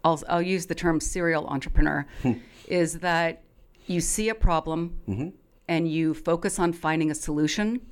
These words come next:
Speaker 1: and then you get to work.
Speaker 2: Okay.
Speaker 1: Whereas, you know, uh, nonprofits maybe could be compared to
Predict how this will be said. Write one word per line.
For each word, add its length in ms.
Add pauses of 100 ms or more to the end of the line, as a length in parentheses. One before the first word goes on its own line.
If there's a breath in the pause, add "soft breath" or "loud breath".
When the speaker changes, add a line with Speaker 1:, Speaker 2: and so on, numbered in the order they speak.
(320 soft breath)
Speaker 1:
and 160
then 120
you 80
get 220
to 100
work. 340 (200)
Speaker 2:
Okay. 220 (200 loud breath)
Speaker 1:
Whereas, 840 (1080)
you 80
know, 300 (100)
uh, 60 (420)
nonprofits 880
maybe 320
could 260
be 80
compared 560
to 480